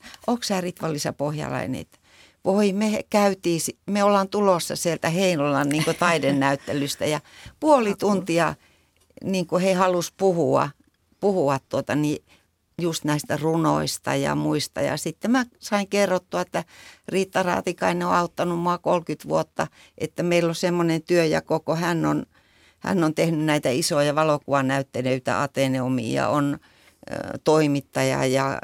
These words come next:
Speaker 1: kirjailija. Ja Riitta on tullut aina meille ja sitten mä oon hänelle kertonut, että mitä mä ihan oikeasti oon tarkoittanut. Ja Riitalla on ollut se kyky pukea se runoiksi.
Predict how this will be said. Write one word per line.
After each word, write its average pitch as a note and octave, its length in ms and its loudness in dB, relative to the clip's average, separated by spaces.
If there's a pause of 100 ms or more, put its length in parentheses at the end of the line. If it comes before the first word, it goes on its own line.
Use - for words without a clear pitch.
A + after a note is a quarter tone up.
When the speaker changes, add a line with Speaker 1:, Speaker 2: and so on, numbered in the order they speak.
(120)
Speaker 1:
kirjailija. C#3 840 0
Ja C3+ 280 -2 (120)
Riitta - 360 -4
on E3 120 0
tullut A3 260 2
aina G#3 280 0
meille G3+ 380 2
ja E3+ 120 2
sitten E3+ 200 -4
mä F3 120 4
oon F3 100 2
hänelle F3+ 440 0
kertonut, D3+ 520 0
että C#3+ 220 -6 (460)
mitä G3 220 0
mä F#3 180 2
ihan F#3 260 2
oikeasti F3+ 480 2
oon C#3 140 0
tarkoittanut. C3+ 760 -2 (420)
Ja D#3+ 280 -2
Riitalla D3 500 0
on D3+ 60 0
ollut D#3 180 -4
se D#3+ 160 -4
kyky F3 460 -2
pukea C3+ 420 -2
se B2+ 400 -6 (160)
runoiksi. C#3 800 -6